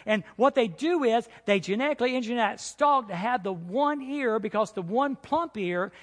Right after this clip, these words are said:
is better than the three not plump ears. And then I asked this question,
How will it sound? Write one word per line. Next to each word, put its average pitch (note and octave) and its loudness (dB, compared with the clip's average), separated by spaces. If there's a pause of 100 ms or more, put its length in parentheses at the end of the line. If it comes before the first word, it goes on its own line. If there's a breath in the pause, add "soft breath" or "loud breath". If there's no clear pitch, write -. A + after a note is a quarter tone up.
is G3+ -2
better A3 -2
than F#3+ -8
the F3 -10
three F3+ -8 (240 soft breath)
not F#3+ -2
plump B2+ -10
ears. - -14 (600)
And F3+ -2
then C#4+ 0
I F3 0
asked G3+ -4
this F4+ -8
question, - -10